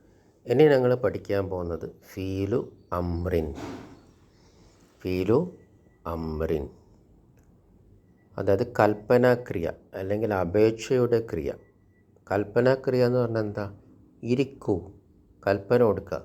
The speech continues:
നിൽക്കൂ, എഴുന്നേക്കൂ, കുളിക്കൂ, കളിക്കൂ എന്നുള്ള കൽപ്പനാക്രിയ ഉണ്ടല്ലോ, കൽപ്പനകൾ കൊടുക്കുക. അതാണ് ഫീലു അംറിൻ. അംർ എന്ന് പറഞ്ഞാൽ കൽപ്പന,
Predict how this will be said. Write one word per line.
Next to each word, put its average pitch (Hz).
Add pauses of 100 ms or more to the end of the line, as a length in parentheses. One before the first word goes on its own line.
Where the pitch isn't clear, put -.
(140)
നിൽക്കൂ, - (1300)
എഴുന്നേക്കൂ, 120 (1700)
കുളിക്കൂ, 123 (380)
കളിക്കൂ 113 (280)
എന്നുള്ള 110
കൽപ്പനാക്രിയ 117
ഉണ്ടല്ലോ, 71 (340)
കൽപ്പനകൾ 113
കൊടുക്കുക. 92 (840)
അതാണ് 110 (380)
ഫീലു 101 (140)
അംറിൻ. 90 (280)
അംർ 101
എന്ന് 113
പറഞ്ഞാൽ 107
കൽപ്പന, 85